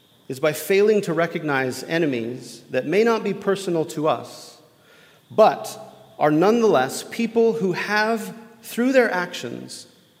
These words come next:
become enemies of God because of their commitment to oppressing and exploiting and scapegoating people. There's a Mennonite pastor named Melissa Florer Bixler who's helped me a lot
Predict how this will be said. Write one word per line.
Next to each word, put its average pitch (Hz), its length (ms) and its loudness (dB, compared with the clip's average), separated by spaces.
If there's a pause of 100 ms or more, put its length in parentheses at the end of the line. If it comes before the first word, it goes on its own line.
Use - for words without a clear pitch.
(140)
become 151 720 -4 (260)
enemies 180 420 0
of 135 140 -8
God 127 320 -10 (1000)
because 175 280 -2
of 175 80 -4
their 170 100 2
commitment 175 800 -4 (380)
to 139 140 -4
oppressing 185 640 -8 (580)
and 131 100 -6
exploiting 165 800 -4 (460)
and 123 80 -8
scapegoating 113 640 -8
people. - 300 -20 (2000)
There's 131 120 -6
a 135 60 0
Mennonite 156 380 0
pastor 143 320 -4
named 131 180 -4
Melissa 143 340 -4
Florer 143 300 -4
Bixler 123 380 -10
who's 117 180 -10
helped 123 180 -8
me 123 60 -10
a 113 60 -8
lot 110 300 -10